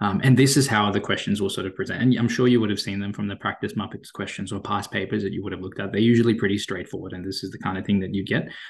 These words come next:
Um, if it's straightforward like this and there's no sort of worrying symptoms or any red flags, then the management there is that no additional re-, uh, investigations are required. Um, and, and you can just sort of safety net reassure the parent of, of the,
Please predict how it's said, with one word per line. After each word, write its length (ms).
Um, 260
if 140
it's 120
straightforward 540
like 180
this 200
and 100
there's 140
no 140
sort 180
of 160
worrying 520
symptoms 560
or 100
any 140
red 260
flags, 400
then 380
the 400
management 580
there 280
is 240
that 280
no 200
additional 400
re-, 140
uh, 220
investigations 680
are 100
required. 480
Um, 440
and, 200
and 100
you 80
can 140
just 160
sort 100
of 100
safety 380
net 240
reassure 480
the 120
parent 540
of, 280
of 160
the, 200